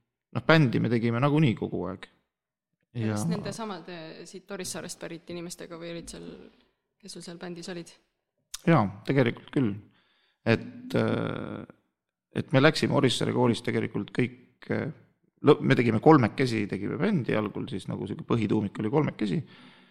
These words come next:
Speaker 1: Ja me läksime Orissaare koolist samal aastal kõik ära. Et meie siis Martin Õuga läksime Tallinnasse Otsa kooli ja, ja Koit, siis kolmas liige, tema tuli Kuressaarde gümnaasiumisse. Tema läks peale,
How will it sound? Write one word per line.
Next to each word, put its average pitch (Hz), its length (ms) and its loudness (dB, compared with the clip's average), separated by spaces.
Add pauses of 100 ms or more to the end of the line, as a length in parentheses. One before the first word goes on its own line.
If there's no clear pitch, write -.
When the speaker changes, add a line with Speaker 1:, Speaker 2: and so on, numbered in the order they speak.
(180)
Speaker 1:
Ja 131 80 2
me 139 80 6
läksime 127 240 4
Orissaare 120 320 2
koolist 120 240 0
samal 110 320 2
aastal 104 300 -6
kõik - 240 -8
ära. 92 100 -8 (320)
Et - 140 -18
meie 123 260 2
siis - 400 -6
Martin 110 480 -2
Õuga 107 320 -2
läksime 101 480 -8 (2000)
Tallinnasse 123 420 0
Otsa 175 260 0
kooli 120 400 0
ja, 110 240 0
ja 107 100 -2
Koit, - 540 -2
siis - 400 -10
kolmas 117 300 0
liige, 107 220 -2
tema 104 240 -4
tuli 101 200 -6
Kuressaarde 113 640 -4
gümnaasiumisse. 104 680 -6 (1040)
Tema 107 220 0
läks 101 240 -6
peale, 107 220 -2